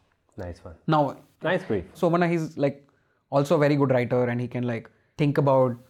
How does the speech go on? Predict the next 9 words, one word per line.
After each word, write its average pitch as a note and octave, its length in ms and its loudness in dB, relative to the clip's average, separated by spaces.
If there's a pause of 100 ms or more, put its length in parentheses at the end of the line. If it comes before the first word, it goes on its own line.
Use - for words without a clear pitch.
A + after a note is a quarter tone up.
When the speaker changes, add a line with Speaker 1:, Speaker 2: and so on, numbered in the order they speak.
(120)
Speaker 2:
you D3 140 0
know, C3 160 2
all C3+ 120 2
these C#3+ 300 2
unique C#3 440 2
themes. A#2+ 560 -6 (380)
You C3+ 120 0
know, A#2+ 60 -2
I, D#3+ 100 2